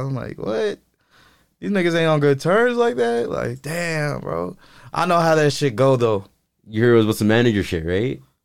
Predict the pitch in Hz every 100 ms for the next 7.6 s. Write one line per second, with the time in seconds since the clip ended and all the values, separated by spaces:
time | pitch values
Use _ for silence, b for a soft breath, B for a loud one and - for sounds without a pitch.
0 | _ 120 135 127 110 107 _ 98 98 104
1 | 117 147 165 151 117 - 85 - _ _
2 | 85 92 101 113 107 101 98 107 104 95
3 | 95 92 92 92 90 82 - B B B
4 | - 98 101 98 101 98 95 104 95 90
5 | 85 90 - - - 92 98 90 85 80
6 | 78 85 78 80 82 80 80 78 73 71
7 | 82 - 80 71 78